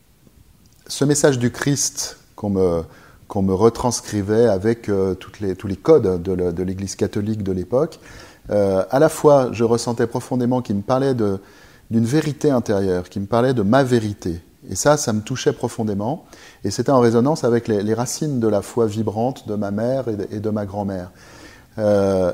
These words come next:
mais en même temps, euh, je ressentais, et puis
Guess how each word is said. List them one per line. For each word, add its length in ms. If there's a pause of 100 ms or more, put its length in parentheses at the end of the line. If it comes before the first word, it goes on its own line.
(100)
mais 300
en 160
même 220
temps, 540
euh, 520
je 160
ressentais, 880
et 40
puis 460